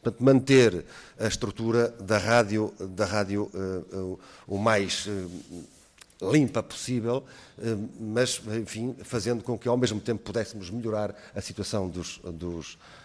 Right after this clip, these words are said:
dos, dos trabalhadores. Já agora, respondendo a uma pergunta, eh, que eu não, que eu, que, que lá para a frente lá chegarei, mas respondendo já a essa pergunta, a propósito da melhoria da condição dos trabalhadores, eh, sim, eh, é verdade que em fevereiro de dois mil e vinte e três a Comissão Executiva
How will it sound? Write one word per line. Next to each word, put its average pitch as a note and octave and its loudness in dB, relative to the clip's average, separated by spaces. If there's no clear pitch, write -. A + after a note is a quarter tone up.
dos, E2 -12
dos E2+ -14
trabalhadores. D2+ -4
Já C3+ 8
agora, A2 6
respondendo G#2+ 0
a - 0
uma G2+ 0
pergunta, F#2+ 2
eh, F#2+ 2
que G#2 -4
eu G2 2
não, F#2+ 2
que - -6
eu, F2 -4
que, F#2+ -2
que E2+ -4
lá F#2+ 0
para G2+ -2
a G2 -2
frente G2+ -4
lá F#2 -2
chegarei, F#2+ -2
mas F#2 0
respondendo G#2 0
já F#2+ 2
a - 0
essa F#2+ -6
pergunta, B2 -4
a - -4
propósito G2 -4
da - -
melhoria G2+ -4
da - -10
condição F#2+ -8
dos E2 -10
trabalhadores, F#2+ -6
eh, A#2 0
sim, C#3 4
eh, A2+ 2
é B2 8
verdade A#2 6
que - -4
em A2 0
fevereiro G#2+ 0
de - -6
dois G2 0
mil G#2 -2
e G2+ 2
vinte G2+ -4
e - -4
três C3+ 2
a F#3+ 12
Comissão A2 0
Executiva E2 -8